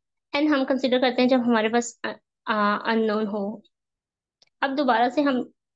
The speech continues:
अ, ये space कॉम्प्लेक्सिटी, इसके अलावा हमने और कोई भी variable declare नहीं करवाया हुआ जो हमारे पास memory ले रहा हो।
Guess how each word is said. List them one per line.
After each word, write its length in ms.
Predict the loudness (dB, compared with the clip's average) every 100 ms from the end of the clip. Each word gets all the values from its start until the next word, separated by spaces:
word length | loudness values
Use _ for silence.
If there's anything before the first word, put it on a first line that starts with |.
| -2
अ, 280 | 2 2 0
ये 180 | -2 -4
space 300 | -2 -4 -2
कॉम्प्लेक्सिटी, 480 | -2 -2 -4 -6 -8
इसके 220 | -6 -2
अलावा 200 | -2 -2
हमने 200 | -4 -4
और 180 | -4 -4
कोई 220 | -4 -4
भी 120 | -4
variable 380 | -4 -4 -4 -6
declare 340 | -6 -6 -4
नहीं 180 | -4 -6
करवाया 300 | -6 -8 -8
हुआ 80 | -8
जो 120 | -8
हमारे 200 | -8 -10
पास 180 | -10 -8
memory 300 | -6 -6 -6
ले 140 | -6 -6
रहा 120 |
हो। 80 | -6